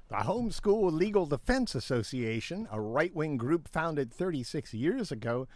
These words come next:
has become the middleman between America's religious right and Russian oligarchs,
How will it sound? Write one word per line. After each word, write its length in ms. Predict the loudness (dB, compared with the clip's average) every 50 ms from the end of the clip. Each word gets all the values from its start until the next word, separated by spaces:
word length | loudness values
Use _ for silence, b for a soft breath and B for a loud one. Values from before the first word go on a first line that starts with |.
| -20 -16 -10
has 140 | -8 -8 -8
become 360 | -8 -8 -4 -2 -2 0 0
the 80 | 0 0
middleman 640 | 2 2 4 4 4 2 2 0 0 0 -2 -2 -2
between 380 | -4 -4 -4 -4 -4 -2 0 0
America's 500 | 0 0 0 0 -2 -2 -4 -4 -4 -4
religious 720 | -4 -4 -4 -2 -2 0 0 0 0 0 -2 -4 -6 -4
right 340 | -4 0 0 0 0 -2 -4 -4
and 260 | -4 -2 -2 0 0
Russian 340 | 0 0 -2 -2 -4 -4 -4
oligarchs, 720 | -2 0 2 2 2 2 2 0 -2 -2 -4 -8 -10 -14